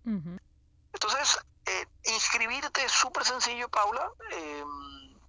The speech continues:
Speaker 2: tienes que tener un proyecto de una persona natural, de una pyme, de una pequeña, grande o mediana empresa, multinacional, O N G, fundación, gobierno, no importa. El proyecto está hecho para que lo inscriba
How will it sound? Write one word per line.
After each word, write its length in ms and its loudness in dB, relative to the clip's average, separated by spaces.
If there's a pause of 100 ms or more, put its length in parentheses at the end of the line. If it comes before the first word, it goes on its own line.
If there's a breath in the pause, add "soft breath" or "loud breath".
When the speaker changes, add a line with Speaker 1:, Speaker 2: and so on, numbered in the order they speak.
(120)
Speaker 2:
tienes 220 2
que 100 0
tener 260 0
un 120 -4
proyecto 680 2
de 140 -2
una 120 2
persona 360 4
natural, 640 4 (180)
de 260 -6
una 280 0
pyme, 520 -6 (100)
de 140 -8
una 220 0
pequeña, 520 0
grande 380 0
o 60 -4
mediana 320 -2
empresa, 440 0
multinacional, 840 0
O 80 2
N 120 -2
G, 240 2
fundación, 760 2 (400)
gobierno, 680 -2
no 100 -2
importa. 480 -2
El 100 -2
proyecto 360 -2
está 300 0
hecho 280 -2 (800)
para 160 8
que 140 0
lo 60 -4
inscriba 580 0